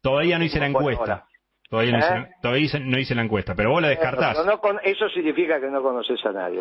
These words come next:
Speaker 2: porque si no, ya hablaste desde el viernes hasta hoy, hablaste con cincuenta personas por lo menos.
Speaker 1: No, no, no
Speaker 2: Por lo
Speaker 1: con
Speaker 2: menos.
Speaker 1: tantas, pero bueno. ¿Y ya tenés tu gabinete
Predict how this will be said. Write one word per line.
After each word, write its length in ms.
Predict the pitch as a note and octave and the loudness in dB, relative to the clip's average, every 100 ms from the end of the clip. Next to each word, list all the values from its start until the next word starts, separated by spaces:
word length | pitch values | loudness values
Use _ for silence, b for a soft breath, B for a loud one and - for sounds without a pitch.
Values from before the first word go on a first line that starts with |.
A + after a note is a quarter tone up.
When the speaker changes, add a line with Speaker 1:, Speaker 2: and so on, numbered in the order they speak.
| G2 | -4
Speaker 2:
porque 220 | G2+ G#2+ | -2 -2
si 160 | - B2 | 0 0
no, 120 | F3 | 0
ya 160 | - C3 | 0 -2
hablaste 440 | C3 D#3+ - B2+ | 0 -2 -2 -4
desde 240 | B2+ B2+ D3 | -2 0 0
el 120 | D#3 | 0
viernes 400 | G3+ F3+ C#3 C#3 | 0 0 -2 -4
hasta 200 | C#3 E3+ | 0 2
hoy, 220 | G#3 B3 | 2 2
hablaste 420 | C3+ B2 C#3 B2+ A#2 | 0 0 -2 -2 -4
con 320 | A#2 A2+ - - - | -4 -4 -10 -10 -8
cincuenta 400 | B2 D#3+ C#3+ A#2 | -2 -2 0 -2
personas 380 | A#2 C#3 C#3 A2+ | -2 0 0 0
por 120 | A2 | 0
lo 100 | C#3+ | 2
menos. 260 | D#3 - - _ _ _ _ _ _ _ - | 0 -2 -14 _ _ _ _ _ _ _ -8
Speaker 1:
No, 160 | E2+ E2 | -2 0
no, 60 | |
no 60 | D#2+ | 2
Speaker 2:
Por 60 | A#2 | 2
lo 40 | D#3+ | 0
Speaker 1:
con 80 | D#3 | 0
Speaker 2:
menos. 160 | E3+ | -2
Speaker 1:
tantas, 140 | E3+ D#3 | -2 -2
pero 180 | B2 A#2+ | -2 0
bueno. 240 | A2+ A#2 - | 0 -2 -4
¿Y 320 | C#3+ D3 C#3+ | -4 -4 -4
ya 160 | G3 G#3+ | -2 0
tenés 240 | A3 C4+ | -2 0
tu 120 | G#3+ | 2
gabinete 680 | D3+ C#3 D3 A#3+ B3 C#3 | 2 2 2 0 0 -2